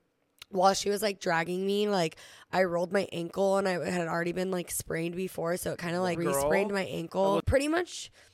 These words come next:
Speaker 1: my whole life growing up, my parents always told me, "Never ever touch someone, but if someone touches you first, fucking kill them." Like, literally, you, you can kill them. That's fine.
Speaker 2: Yeah, that was self-defense. I get that.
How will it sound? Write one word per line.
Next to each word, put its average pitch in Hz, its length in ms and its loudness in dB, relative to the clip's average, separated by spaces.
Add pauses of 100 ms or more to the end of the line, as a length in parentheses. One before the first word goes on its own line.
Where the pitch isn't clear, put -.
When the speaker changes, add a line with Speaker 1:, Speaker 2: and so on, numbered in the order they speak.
(140)
Speaker 1:
my 226 160 4
whole 208 220 2
life 190 240 4
growing 185 320 0
up, 170 520 0 (120)
my 180 180 -2
parents 175 340 -2
always 175 300 2
told 170 220 -4
me, 190 180 0
"Never 190 260 4
ever 202 180 4
touch - 260 -4
someone, 247 500 0 (400)
but 180 540 4
if 185 160 0
someone 185 420 -2
touches 180 400 -6
you 185 120 -8
first, 185 760 0 (380)
fucking - 300 -6
kill - 200 -16 (140)
them." - 140 -20 (340)
Like, 170 260 -6
literally, 196 840 2 (200)
you, 175 300 -8
you 170 180 -4
can - 140 -10
kill - 180 -10
them. - 220 -12
That's - 220 -10
fine. - 100 -6
Speaker 2:
Yeah, 165 140 2
that 170 80 6
was 175 100 0
self-defense. 156 720 -4
I 180 100 2
get 165 240 -2
that. 123 300 -6